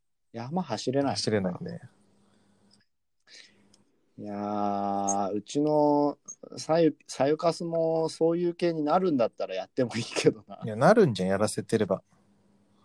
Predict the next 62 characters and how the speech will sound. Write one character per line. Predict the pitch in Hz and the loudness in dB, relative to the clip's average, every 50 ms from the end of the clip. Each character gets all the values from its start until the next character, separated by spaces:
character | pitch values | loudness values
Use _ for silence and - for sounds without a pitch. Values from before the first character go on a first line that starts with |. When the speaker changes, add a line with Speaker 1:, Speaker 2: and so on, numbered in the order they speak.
| _ _ _ _ _ _ _ _ _ _ _ _ _ _ _ _ _ - | _ _ _ _ _ _ _ _ _ _ _ _ _ _ _ _ _ -18
Speaker 1:
ま | 110 | -14
あ、 | 110 | -12
み | 120 127 | -10 -8
ほ | 135 165 185 | -8 -6 -2
か | - 196 196 | 0 0 0
す | - - | 0 0
の | 190 190 | 0 0
影 | 185 185 196 190 185 | 2 2 2 2 2
響 | 190 196 190 | 4 2 4
が | 180 185 180 | 6 4 2
強 | - - 202 196 180 | 2 0 -2 -2 -2
く | 156 131 | -2 -2
出 | 113 135 | 0 2
れ | 143 160 | 2 2
ば | 190 185 180 | 0 -2 -4
ね。 | 175 - | -6 -4
Speaker 2:
う | |
ん、 | 95 | -4
や | 120 | -4
っ | - | -4
ぱ | - - | -4 -6
環 | - - - 123 123 123 - | -4 -2 0 0 0 -2 -2
境 | - 135 131 131 | 0 0 2 4
じ | 120 | 4
ゃ | 127 120 | 2 2
な | 123 131 | 2 0
い？ | 135 - _ _ _ _ _ _ _ _ _ _ _ _ _ _ _ _ _ _ _ _ _ _ _ _ _ _ _ _ _ _ | -4 -6 _ _ _ _ _ _ _ _ _ _ _ _ _ _ _ _ _ _ _ _ _ _ _ _ _ _ _ _ _ _
Speaker 1:
環 | - 120 113 110 104 101 | -18 -14 -8 -6 -4 -2
境 | 101 - 113 113 | 0 0 2 2
で | 117 113 | 2 2
す | |
か？ | 101 104 | 2 4
Speaker 2:
う | |
ん、 | 120 | 4
山 | 139 156 | 4 4
し | 156 - - | 4 2 4
か | - 113 | 4 4
な | 101 107 117 | 6 6 4
い | 127 | 4
っ | |
て | - _ - - | 2 _ -4 -4
い | 95 | -2
う | 87 | 0
状 | 101 104 | 0 -2
況 | 98 - - 101 | 0 2 0 0
で | - | 0
育 | - - 104 113 104 | -2 -2 -2 -2 0
て | - - | 0 -2
ば。 | 95 - - - _ _ _ _ _ _ _ _ _ _ _ - - - _ _ _ _ | -2 -2 -4 -8 _ _ _ _ _ _ _ _ _ _ _ -20 -20 -20 _ _ _ _
Speaker 1:
そ | - - - - - 135 139 | -12 -10 -8 -4 -2 -2 0
ん | 151 185 254 | 2 4 4
な | 247 254 185 | 6 6 6
状 | 165 202 196 | 4 4 2
況 | 214 - - 208 | 2 2 2 0
じ | 208 147 | 2 0
ゃ | 117 | -2
ね | - - - 185 | 0 0 0 0
え | |
だ | - 208 190 | 0 0 2
ろ、 | - 170 | 2 2
ま | - 95 95 | 2 2 -2
ず。 | - | -20